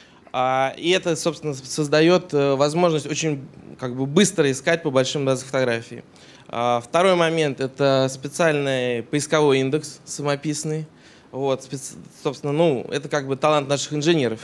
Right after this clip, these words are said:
Поч-, почему? И третий момент — это архитектура железа, специально подобранная, которая позволяет очень быстро искать. То есть, а, на данный момент, да, то есть мы единственная в мире компания,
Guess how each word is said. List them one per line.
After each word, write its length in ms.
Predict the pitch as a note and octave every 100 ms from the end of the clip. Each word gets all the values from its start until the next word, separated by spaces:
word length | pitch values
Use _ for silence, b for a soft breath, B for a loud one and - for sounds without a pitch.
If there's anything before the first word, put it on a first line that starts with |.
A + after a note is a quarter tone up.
| -
Поч-, 180 | - - -
почему? 480 | C#3 - E3 C3+ A#2 B B B B D3+
И 100 | C3+
третий 240 | D#3 A3+ A3
момент — 300 | G3 G3 E3+
это 320 | D#3+ D#3+ D3
архитектура 1400 | D3 D#3+ D#3 - F3+ E3+ E3 D#3 D3 C#3+ C#3+ C#3 C#3 C3
железа, 380 | C#3 D#3+ G3+ F3+
специально 540 | - D3 D3+ C#3+ C#3
подобранная, 1080 | C3+ B2+ E3 E3 D3+ C3+ B2+ B2 A#2+ A#2+ A2+ - -
которая 320 | B2+ C3 C3+
позволяет 500 | B2 B2 C3+ D#3+ D#3+
очень 360 | C#3 D3+ C#3 B2+
быстро 480 | D#3+ D#3 C#3 B2+ A#2+
искать. 380 | A#2 - A2 - - B B B D#3
То 80 | D3+
есть, 220 | D#3+ - -
а, 320 | D3+ D#3 D3
на 140 | D3+
данный 260 | E3+ A3+ G#3
момент, 460 | F#3+ F#3 D3+ G#2+
да, 180 | A2 D#3+
то 60 | E3
есть 100 | C3
мы 140 | E3
единственная 480 | F3+ F#3+ F3+ - C3
в 80 | C#3+
мире 260 | F3 C#3+
компания, 720 | C3 B2+ C3+ F#3+ A3 G3 A#2